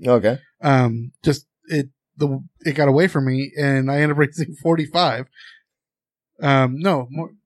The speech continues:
Speaker 2: more than that. I made
Speaker 1: Forty-five?
Speaker 2: No,
Speaker 1: That's
Speaker 2: twenty,
Speaker 1: about right.
Speaker 2: no, twenty-five and then twenty from them.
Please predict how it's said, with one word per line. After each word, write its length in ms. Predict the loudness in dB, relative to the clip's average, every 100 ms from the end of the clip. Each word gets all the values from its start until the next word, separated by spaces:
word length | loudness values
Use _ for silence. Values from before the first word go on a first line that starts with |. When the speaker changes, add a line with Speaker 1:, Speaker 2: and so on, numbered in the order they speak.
| _ -6
Speaker 2:
more 160 | -2 -2
than 100 | -2
that. 240 | -8 -10 -6
I 100 | -4
made 560 | -4 -4 -4 -4 -4 -8 -16 _ _ _ _ _ _ _
Speaker 1:
Forty-five? 560 | -2 0 0 0 0 0 _ _ -18
Speaker 2:
No, 160 | -10
Speaker 1:
That's 140 | -8 -8 _ _ _
Speaker 2:
twenty, 260 | 0 0 2
Speaker 1:
about 160 | 0 0
right. 160 | -2 -6 -6
Speaker 2:
no, 120 | -4
twenty-five 520 | -2 -4 -4 -2 -2
and 100 | -2
then 80 | -6
twenty 240 | -6 -6 -4
from 240 | -4 -2
them. 280 | -2 -2